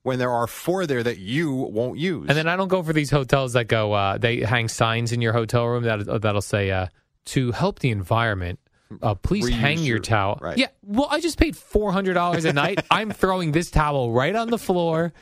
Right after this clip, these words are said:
Speaker 2: and it's being washed.
Speaker 1: <laughs> And we're gonna screw the environment.
Speaker 2: I'm gonna wipe
Speaker 1: <laughs> Because
Speaker 2: my
Speaker 1: I spent
Speaker 2: hands.
Speaker 1: four hundred bucks a night. <laughs>
Speaker 2: And I always feel weird using a face cloth in a,
Speaker 1: But
Speaker 2: in
Speaker 1: it's
Speaker 2: a,
Speaker 1: a
Speaker 2: uh,
Speaker 1: clean towel.
Speaker 2: Yeah, but the things,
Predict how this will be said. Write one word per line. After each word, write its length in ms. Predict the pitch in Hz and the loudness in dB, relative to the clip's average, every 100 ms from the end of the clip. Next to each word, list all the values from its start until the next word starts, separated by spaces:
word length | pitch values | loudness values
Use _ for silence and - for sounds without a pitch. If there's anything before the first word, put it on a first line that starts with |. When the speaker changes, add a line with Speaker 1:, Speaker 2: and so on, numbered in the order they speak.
| _ - | _ 0
Speaker 2:
and 120 | 151 | 0
it's 180 | 139 131 | 0 0
being 280 | 156 160 | 0 2
washed. 840 | 127 113 123 - - - - 320 - | 0 0 0 -2 -4 -4 -4 -6 -8
Speaker 1:
<laughs> 40 | 175 - - 156 165 | -10 -6 -2 -2 -2
And 120 | 139 | -4
we're 120 | 156 135 | -4 -2
gonna 280 | 147 123 - | -2 -2 -6
screw 300 | - - 156 | -6 -4 -2
the 160 | 151 139 | 0 -2
environment. 720 | 101 120 135 123 110 113 - 269 | 0 0 0 -2 -4 -6 -10 -2
Speaker 2:
I'm 80 | 180 | 2
gonna 180 | 160 143 | 2 0
wipe 280 | 139 139 185 | 0 0 2
Speaker 1:
<laughs> 60 | - | 2
Because 220 | 175 165 | 2 2
Speaker 2:
my 60 | |
Speaker 1:
I 100 | 180 | 0
spent 180 | 190 214 | 0 0
Speaker 2:
hands. 160 | - - | -2 -2
Speaker 1:
four 240 | 143 151 | -2 0
hundred 360 | 120 147 139 113 | 0 -2 -2 -2
bucks 240 | 135 - | -2 -2
a 60 | 123 | -4
night. 280 | 120 110 95 - - | -2 -2 -6 -12 -14
<laughs> 720 | - - 143 - - - - | -14 -8 -8 -6 -12 -10 -2
Speaker 2:
And 100 | 147 | 0
I 40 | 233 | 0
always 180 | 254 | -2
feel 180 | - 160 | -2 0
weird 240 | 143 139 127 | 0 0 0
using 300 | 123 117 107 | 0 0 0
a 60 | |
face 340 | - - 110 - | 0 0 -2 -2
cloth 360 | - 120 117 | 0 0 0
in 100 | 131 | 0
a, 240 | 120 120 120 _ - _ _ _ _ _ _ - | 0 -2 -6 _ -20 _ _ _ _ _ _ -2
Speaker 1:
But 140 | 214 | 0
Speaker 2:
in 60 | 226 | 0
Speaker 1:
it's 80 | 214 | 0
Speaker 2:
a, 100 | - | -2
Speaker 1:
a 20 | |
Speaker 2:
uh, 40 | |
Speaker 1:
clean 500 | - - 214 208 190 | -4 -4 -2 -2 -4
towel. 680 | - - 202 202 156 76 76 | -6 -8 -6 -4 -4 -6 -6
Speaker 2:
Yeah, 120 | 147 101 | -4 -4
but 160 | 90 | -2
the 80 | - | -6
things, 360 | - 190 156 | -2 -2 -2